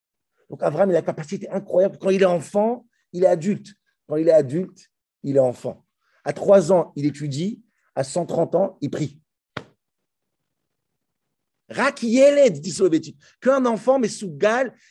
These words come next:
les Kni'a Mouchletet, qu'un enfant, il est capable de faire ce qu'Abraham Avinu, il a fait avec Akedat Yitzhak, c'est-à-dire se,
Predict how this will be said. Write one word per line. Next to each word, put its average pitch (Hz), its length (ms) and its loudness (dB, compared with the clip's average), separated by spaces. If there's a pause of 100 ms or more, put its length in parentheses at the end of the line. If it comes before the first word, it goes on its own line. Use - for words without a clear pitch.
les 180 120 -10
Kni'a 208 380 -4
Mouchletet, 233 720 0 (200)
qu'un 247 240 0
enfant, 233 200 -4
il 233 80 0
est 220 80 -6
capable 202 360 -4
de 180 80 -4
faire 226 260 -2
ce - 80 -14
qu'Abraham 185 380 -4
Avinu, 202 260 -4
il 185 80 0
a 170 60 2
fait - 120 -6
avec 170 140 -8
Akedat 175 340 -4
Yitzhak, - 440 -8 (260)
c'est-à-dire 190 420 2 (220)
se, 196 300 -4